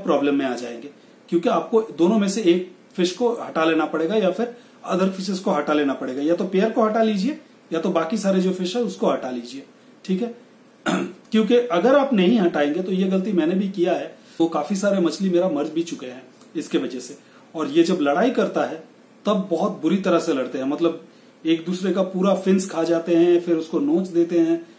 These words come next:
फिर वहां से bleeding होना चालू होता है, फिर fungus problem होता है, फिर काफी सारे fish मर भी जाते हैं। तो जिसके वजह से initial stage पे जब आपको दिखे कि दोनों लड़ रहे हैं तो immediately उसको separate कर दीजिए।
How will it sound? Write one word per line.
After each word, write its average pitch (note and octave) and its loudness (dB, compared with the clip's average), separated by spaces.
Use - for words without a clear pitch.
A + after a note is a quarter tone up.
फिर E3 2
वहां D#3 2
से D#3+ 0
bleeding F3 2
होना F3+ 4
चालू E3+ 4
होता E3 2
है, D#3+ 0
फिर - -8
fungus F#3+ -2
problem E3 -2
होता D#3+ -6
है, E3 -8
फिर G#3+ 0
काफी F#3 0
सारे F3+ 0
fish G3 -6
मर E3+ 4
भी E3 4
जाते C#3 -2
हैं। - -20
तो E3 0
जिसके E3+ -2
वजह G3+ 0
से F#3 -2
initial G#3 2
stage E3 2
पे C3+ -8
जब E3 2
आपको G3+ 0
दिखे D#3+ 0
कि E3 2
दोनों F#3 2
लड़ F#3+ 4
रहे F#3+ 4
हैं D3+ 0
तो E3+ 2
immediately F#3+ 2
उसको F#3+ 0
separate D#3+ -2
कर B2+ -8
दीजिए। A#2 -12